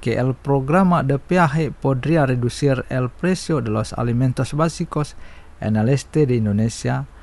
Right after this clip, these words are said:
al menos entre un veinte a un treinta por ciento más barato. La ministra de Finanzas de Indonesia, Sri Mulyani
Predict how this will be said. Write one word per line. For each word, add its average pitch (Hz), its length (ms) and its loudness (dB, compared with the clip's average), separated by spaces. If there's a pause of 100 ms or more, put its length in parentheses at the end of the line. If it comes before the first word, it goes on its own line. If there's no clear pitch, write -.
(240)
al 185 200 2
menos 147 480 4
entre 120 500 0
un 170 240 2
veinte 113 540 0 (100)
a 113 340 2
un 147 440 0
treinta 110 400 0
por 143 240 -2
ciento 110 400 0
más 127 240 0
barato. 110 560 0 (1800)
La 127 220 2
ministra 196 460 4
de 202 100 4
Finanzas 202 640 2
de 123 100 -2
Indonesia, 120 500 0
Sri 131 200 -2
Mulyani 117 560 2